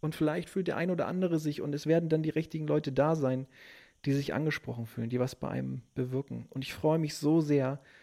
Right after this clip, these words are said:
bei Speak Your Truth da jetzt was zu machen, also was zurückzugeben, in den Service zu gehen. Und wenn du dich da angesprochen fühlst, schreib mich an auf Instagram, schreib mir, „Hey Marco, ich will mehr erfahren. Wie, wie können wir was zusammen machen?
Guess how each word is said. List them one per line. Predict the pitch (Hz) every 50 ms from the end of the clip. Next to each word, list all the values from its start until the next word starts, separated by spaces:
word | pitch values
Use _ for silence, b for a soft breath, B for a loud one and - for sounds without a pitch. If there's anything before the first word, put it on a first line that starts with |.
| B B B B B B B
bei | - 127
Speak | 127 - - 156 151 156
Your | - 139
Truth | - - - 147 151 143 - - -
da | 131 131
jetzt | 139 135 135 - - _ - - _ _ _ _ _
was | - 139 135 135 - - -
zu | - - 127
machen, | 123 127 - - 127 120 113 - _ -
also | 131 127 131 123
was | 131 127 -
zurückzugeben, | - - 127 139 - - - - 127 120 117 117
in | 120 117
den | 117 113
Service | - 135 127 127 135 127 - -
zu | - -
gehen. | 117 120 117 117 123 117 - _ _ _ _ _ _ _ _ _ _ _ _ _ _ _ _ _ _ b b b b b b b b b b b - 127
Und | 131
wenn | 135 139
du | 139
dich | 143 139
da | - 131 98
angesprochen | 147 151 151 - - - 143 - - 127
fühlst, | - - 135 123 123 - - - - - - _ _ _ _ _ _ _ -
schreib | - - - 190 -
mich | 196 165 165 165
an | 180
auf | 175 160 -
Instagram, | 151 147 - - 135 135 123 127
schreib | - - 175 175 -
mir, | 151
„Hey | 151 160 160
Marco, | 156 151 156 - 151
ich | 143 - -
will | 147 147
mehr | 147 147 147
erfahren. | 143 131 131 - - 135 127 123 123 135
Wie, | 147 156 160 160 165 b b b b b b b b b b _
wie | - 160 156
können | - 160 156
wir | 147 147
was | 143 -
zusammen | - 143 139 143 139 139
machen? | 143 139 - 127 120 110